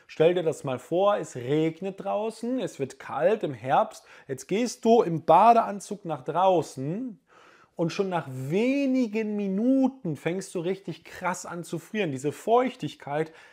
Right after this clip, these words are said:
hat nämlich eine sehr, sehr starke Wärme- und Kälteleitfähigkeit.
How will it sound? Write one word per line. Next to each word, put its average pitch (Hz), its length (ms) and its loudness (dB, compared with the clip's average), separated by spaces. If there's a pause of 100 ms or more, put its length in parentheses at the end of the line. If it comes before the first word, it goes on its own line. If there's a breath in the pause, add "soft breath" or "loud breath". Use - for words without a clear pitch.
hat 165 180 0
nämlich 190 360 -4
eine 147 100 -2
sehr, 180 200 0
sehr 185 160 -6
starke 170 560 -4
Wärme- 170 280 0
und 151 300 -12
Kälteleitfähigkeit. 180 1800 -6